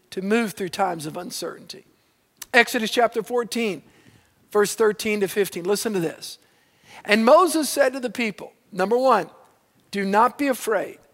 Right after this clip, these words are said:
Stand still." Remember, the Red Sea's in front of them. The Pharaoh's army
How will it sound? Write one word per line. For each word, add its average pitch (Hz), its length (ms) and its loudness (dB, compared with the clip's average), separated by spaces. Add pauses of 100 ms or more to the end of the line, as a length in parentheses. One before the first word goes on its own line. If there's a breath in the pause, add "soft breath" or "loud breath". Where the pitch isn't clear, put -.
(600)
Stand 247 580 4
still." 196 460 -2
Remember, 226 460 2
the 170 100 -8
Red 208 260 0
Sea's 254 200 -2
in 269 100 -4
front 226 260 -2
of 196 60 -4
them. 196 300 -6 (760)
The - 60 -18
Pharaoh's 208 440 2
army 196 400 -2